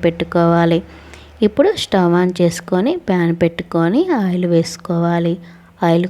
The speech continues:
కాగిన తర్వాత తాలింపు గింజలు వేసుకోవాలి. తర్వాత చిన్నుల్లిపాయ, ఎండుమిరపకాయ, కరివేపాకు కూడా వేసుకొని తాలింపును దోరగా వేయించుకోవాలి. ఇలా తాలింపు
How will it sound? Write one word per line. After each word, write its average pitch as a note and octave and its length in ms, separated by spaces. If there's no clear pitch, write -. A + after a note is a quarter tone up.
కాగిన E3 400
తర్వాత E3 320
తాలింపు F3 400
గింజలు F#3 400
వేసుకోవాలి. E3 840
తర్వాత F3+ 420
చిన్నుల్లిపాయ, F3+ 680
ఎండుమిరపకాయ, F3+ 680
కరివేపాకు F3 640
కూడా E3 280
వేసుకొని F3+ 560
తాలింపును F#3 580
దోరగా F3+ 360
వేయించుకోవాలి. E3+ 920
ఇలా C#4 160
తాలింపు F3 460